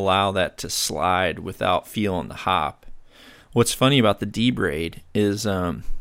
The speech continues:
so, and actually the poly braid, the poly braid is something that years ago, um, got developed. I was, at the time, I was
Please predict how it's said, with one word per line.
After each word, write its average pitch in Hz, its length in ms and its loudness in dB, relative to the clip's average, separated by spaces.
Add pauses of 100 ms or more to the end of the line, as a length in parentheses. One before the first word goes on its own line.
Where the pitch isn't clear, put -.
(160)
so, 110 460 4 (840)
and 120 120 6
actually 135 360 2
the 104 80 0
poly 131 440 6
braid, 80 500 -2 (420)
the - 120 -4
poly 151 400 6
braid 95 540 2
is 101 180 -2
something 104 580 0
that 95 320 -2 (540)
years 127 500 2
ago, 110 720 4 (160)
um, 101 580 0 (200)
got 110 280 4
developed. 104 680 2
I 113 160 4
was, 117 320 0
at - 200 -2
the 110 60 -12
time, 117 380 2
I 95 120 2
was 98 240 -4